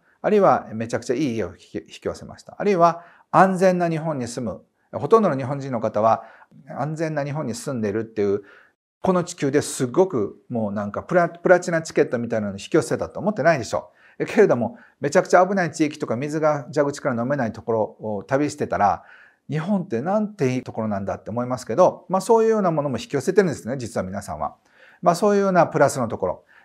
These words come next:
で、マイナスのところってどういうところなのかっていうと、今借金を抱えてる、借金が一千万ある。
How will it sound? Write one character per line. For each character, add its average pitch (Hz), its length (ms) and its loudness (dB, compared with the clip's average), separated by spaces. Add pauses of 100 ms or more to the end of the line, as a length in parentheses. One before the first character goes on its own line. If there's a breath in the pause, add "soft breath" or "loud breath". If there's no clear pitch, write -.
で、 127 60 -2
マ 190 160 6
イ 240 40 2
ナ 240 100 2
ス 240 120 -2
の 226 120 0
と 208 140 0
こ 202 80 4
ろ 190 80 4
っ - 20 -4
て 147 120 -4
ど 147 80 -2
う - 20 0
い 139 40 0
う 135 60 -12
と - 120 -20
こ 127 100 -4
ろ 113 80 -2
な 110 60 -2
の 104 80 -4
か 113 140 2
っ 107 60 -6
て - 80 -8
い 110 40 -2
う 104 40 -4
と、 190 460 2
今 117 300 -4
借 131 220 -2
金 117 180 -6
を 90 80 -8
抱 - 220 -8
え 87 40 -6
て 85 80 -10
る、 78 120 -10
借 104 140 -6
金 95 140 -12
が 80 80 -10
一 95 80 -10
千 170 180 0
万 104 160 -4
あ 78 60 -6
る。 - 80 -16